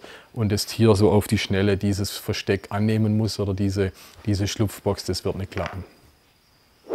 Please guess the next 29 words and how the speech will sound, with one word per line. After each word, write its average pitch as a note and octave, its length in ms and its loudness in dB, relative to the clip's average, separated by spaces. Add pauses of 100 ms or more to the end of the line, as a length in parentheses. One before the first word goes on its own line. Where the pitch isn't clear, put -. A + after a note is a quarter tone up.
(500)
Jetzt A#2 200 4
ist B2+ 140 6
die A#2+ 60 8
Frage, A#2 480 8
wie C3+ 160 8
erkenne C3 400 6
ich E3 100 6
die D#3 140 8
Legenot? D#3 720 10 (360)
Ähm, A#2+ 440 8 (760)
erstmal C3+ 360 4
noch B2+ 100 4
vorneweg, A#2+ 760 4
äh, A2+ 160 -4
Legenot C3 540 8
müsst B2 300 4
ihr B2 80 2 (180)
absolut B2 540 2
ernst A2 320 0
nehmen. F#2 360 0
Ähm, G#2 300 -2
es G#2+ 140 -4
ist - 100 -6
wirklich A#2 320 2
eine G#2+ 140 2
häufige A2+ 480 4
Todesursache B2 800 2
bei A2 180 4
Reptilien. C3 640 4